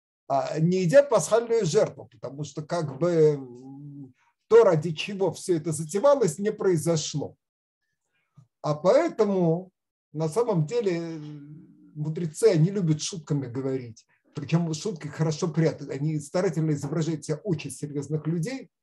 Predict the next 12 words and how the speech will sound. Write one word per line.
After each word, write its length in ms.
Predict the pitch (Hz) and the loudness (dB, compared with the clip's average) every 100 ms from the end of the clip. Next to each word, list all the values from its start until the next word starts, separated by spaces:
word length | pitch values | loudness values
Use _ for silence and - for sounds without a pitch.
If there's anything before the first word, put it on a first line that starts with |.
| _ _ _ _ _ | _ _ _ _ _
и 80 | 151 | -8
шутки 380 | - 247 - 147 | -6 -10 -10 -10
всегда 360 | - 156 170 | -6 -2 -2
старательно 580 | 160 - 170 156 165 165 | -2 0 0 0 0 -2
прячут 500 | 151 156 - - - | -4 -8 -8 -16 -18
свои. 360 | - 107 104 101 _ _ 110 - - _ | -16 -16 -16 -20 _ _ -20 -20 -20 _
А, 120 | 156 | 2
вот 320 | 156 147 170 | 4 4 0
это 140 | 196 170 | -2 -4
предупреждение 1500 | 156 165 170 - 196 147 143 202 202 151 135 120 120 113 113 | -2 -4 -4 -4 -4 -4 -4 -2 0 0 -2 -6 -6 -6 0
«не 760 | 160 175 175 165 151 131 - 104 _ _ - | 2 2 2 2 2 0 -6 -12 _ _ 2
нудите», 880 | 160 190 160 247 180 - 139 113 | 4 4 0 -2 -6 -2 -2 -4